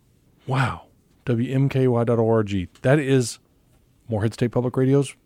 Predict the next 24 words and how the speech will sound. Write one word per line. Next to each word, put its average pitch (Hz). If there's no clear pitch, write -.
website. 147
We 107
say 135
that 104
week 120
after 87
week 104
after 95
week. 107
And, 117
you 131
know, 147
every 165
week 131
it 98
sounds 101
exactly 113
the 101
same. 98
At 90
some -
point 107
you 101
think, 107